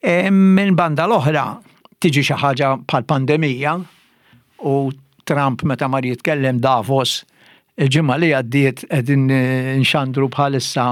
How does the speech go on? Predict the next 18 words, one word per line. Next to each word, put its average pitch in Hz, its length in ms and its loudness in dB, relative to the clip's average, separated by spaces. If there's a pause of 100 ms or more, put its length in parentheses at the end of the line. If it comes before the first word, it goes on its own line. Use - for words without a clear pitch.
(260)
f-, 135 560 -4
fl-aħħar 127 420 -4
ta' 151 140 0
Jannar, 131 440 0
bidu 135 280 0
ta' 143 160 0
Frar 127 340 0
tal-elfejn 131 580 0
u 127 40 -4
sitta 139 340 -4
u 160 140 2
għoxrin, 127 320 -2 (1400)
eh, 160 760 2
jista' 151 680 2
jagħti 156 300 -2
l-każ 127 420 -2
li 139 80 -2
pandemija 135 800 2